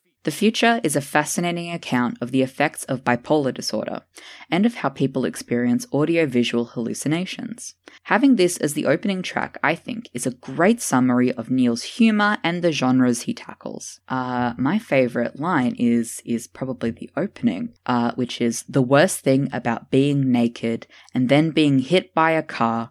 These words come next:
Speaker 2: is that road rash is a problem for skin." It is his neuroses,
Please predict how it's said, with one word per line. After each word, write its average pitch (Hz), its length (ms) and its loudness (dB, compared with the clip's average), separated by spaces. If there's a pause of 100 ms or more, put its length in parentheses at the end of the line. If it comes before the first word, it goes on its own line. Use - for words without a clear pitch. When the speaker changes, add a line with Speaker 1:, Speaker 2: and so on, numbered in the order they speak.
(120)
Speaker 2:
is 120 180 -2
that 120 140 -2
road 151 380 4
rash 151 480 0
is 127 160 -2
a 117 60 0
problem 143 680 2
for - 200 -2
skin." - 720 -2 (420)
It 175 160 4
is 214 160 4
his 190 240 4
neuroses, 131 880 0